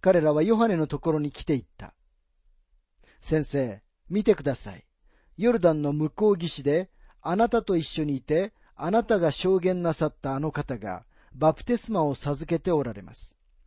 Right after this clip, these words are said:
そして皆、あの方の方へ行きます。」ヨハネの弟子たちはイエス様に嫉妬していて、ヨハネが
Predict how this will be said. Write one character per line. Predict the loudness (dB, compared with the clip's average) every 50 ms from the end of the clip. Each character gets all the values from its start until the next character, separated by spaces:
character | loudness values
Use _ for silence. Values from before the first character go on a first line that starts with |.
| _ _ -20 -20 -16
そ | -6 -6 -6
し | -2
て | 0 0 0
皆、 | 2 2 2 4 4 2 2 0 -4 _ -20 -20 _ _ -10
あ | -4 -2 0
の | 0 0 2
方 | 0 0 2 2 0
の | 2 0 -2
方 | 0 0 0 2 4
へ | 4 4
行 | 2 2 -4
き | -8 -12
ま | -14 -14
す。」 | -16 -20 -20 _ _ _ _ _ _ _ _ _ _ _ _ _ _ _ _ _ _ _ _ _ _ _ _ _ _ _ _ _ _ _ _ _ _ _ _ _ _ _ _ _ _ -20 -20 -20 -20 -20 _ -6
ヨ | 2 4 6
ハ | 6
ネ | 6 4
の | 2 0
弟 | 0 0 0 0
子 | 0
た | -2 -6
ち | -4 -4 -4
は | -2 -2 -2 -2
イ | -4 2 4 4
エ | 4
ス | 4
様 | 2 -2 -2 0 0 -2
に | -2 -2
嫉 | -4 -4 -8 -10 -12 _ _
妬 | -2 -2
し | -2 -2 -4
て | -2 -2
い | -2 -2
て、 | -4 -2 0 0 0 -2 -4 _ _ _ _ _ -2
ヨ | 2 2 4
ハ | 4 2
ネ | 2 0 -2
が | -2 -4 -6 -8 -10